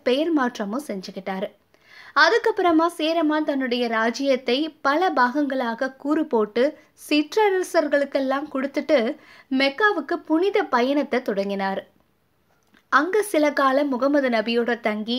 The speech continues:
இஸ்லாம் மதம் பற்றிய தெளிவையும் பெற்றுக்கிட்டாரு. அதுக்கப்புறமா தன்னுடைய நாட்டுக்கு திரும்பி வந்து கேரளாவுல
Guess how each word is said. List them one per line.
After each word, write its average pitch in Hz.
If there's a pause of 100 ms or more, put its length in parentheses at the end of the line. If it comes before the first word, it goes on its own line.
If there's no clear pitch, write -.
இஸ்லாம் 339
மதம் 254
பற்றிய 240 (120)
தெளிவையும் 262
பெற்றுக்கிட்டாரு. 196 (560)
அதுக்கப்புறமா 247 (260)
தன்னுடைய 349
நாட்டுக்கு 285
திரும்பி 311
வந்து 233 (160)
கேரளாவுல 262